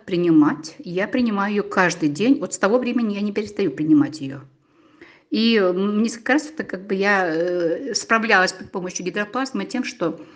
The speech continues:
у меня был герпес. Вот соскочил герпес, и все, как бы мне надо было на работу идти, и тут как бы такая неприятность.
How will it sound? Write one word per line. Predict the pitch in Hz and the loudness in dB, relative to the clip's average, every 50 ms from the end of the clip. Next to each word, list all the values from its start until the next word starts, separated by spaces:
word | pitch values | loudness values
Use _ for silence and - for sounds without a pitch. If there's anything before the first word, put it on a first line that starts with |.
| - - - | -20 -14 -6
у | - | -2
меня | 202 208 208 220 254 285 277 - 143 143 - - - - _ _ _ _ _ _ _ _ _ _ _ _ _ _ _ _ _ - | 0 0 2 4 4 4 4 2 0 -4 -6 -10 -14 -20 _ _ _ _ _ _ _ _ _ _ _ _ _ _ _ _ _ -10
был | 226 202 202 254 226 185 | -6 -2 -2 0 0 0
герпес. | 214 202 - - 180 156 - - - - - - | -2 -2 -2 -2 -2 -2 -2 -4 -8 -12 -14 -12
Вот | - 302 - | -12 -10 -10
соскочил | - - - 302 294 - 440 381 302 | -8 -2 0 0 0 2 2 2 2
герпес, | 339 311 - 311 302 - | 2 2 0 -2 -2 -2
и | - | -6
все, | 202 - - - 196 190 185 180 175 175 - 226 214 240 - | -10 -10 -10 -8 -6 -6 -6 -6 -6 -8 -10 -12 -14 -16 -16
как | - 202 185 | -14 -12 -10
бы | 185 185 | -8 -8
мне | 208 214 | -6 -4
надо | 208 202 202 190 190 190 202 | -4 -4 -4 -4 -8 -10 -8
было | 185 190 202 | -6 -4 -2
на | 202 208 | -2 -2
работу | 220 226 302 - - 156 | -2 -2 -2 -2 0 -2
идти, | 151 - - 160 156 | -2 0 0 0 0
и | |
тут | 151 - - - - | 0 -2 -6 -8 -10
как | - 202 170 - | -12 -14 -14 -14
бы | - | -16
такая | - 175 - 180 175 | -14 -10 -8 -4 0
неприятность. | 170 156 151 151 160 156 147 143 - 139 113 - - | 2 2 2 2 0 -2 -4 -4 -6 -8 -10 -10 -14